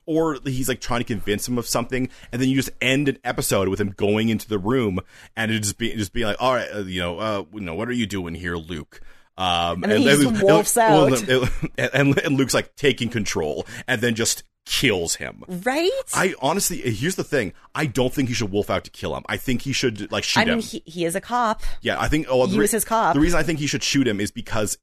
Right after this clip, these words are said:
Speaker 1: it is not his wolf nature that's doing that. It
Speaker 2: It's
Speaker 1: is
Speaker 2: his
Speaker 1: his
Speaker 2: man.
Speaker 1: Yes.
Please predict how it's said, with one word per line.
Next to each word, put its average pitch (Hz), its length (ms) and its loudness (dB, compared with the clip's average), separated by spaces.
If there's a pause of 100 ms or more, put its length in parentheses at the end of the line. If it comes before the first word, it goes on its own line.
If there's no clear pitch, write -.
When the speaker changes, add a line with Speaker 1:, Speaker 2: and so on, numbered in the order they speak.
(120)
Speaker 1:
it 127 100 -2
is 104 180 0
not 104 520 0 (120)
his 104 240 -4
wolf 98 380 0
nature 95 340 -2
that's 85 220 -2
doing 82 360 -6
that. 50 340 -10 (280)
It - 120 -4
Speaker 2:
It's 226 60 2
Speaker 1:
is 196 40 0
Speaker 2:
his 208 120 2
Speaker 1:
his 196 80 2
Speaker 2:
man. 156 460 0 (140)
Speaker 1:
Yes. - 480 -4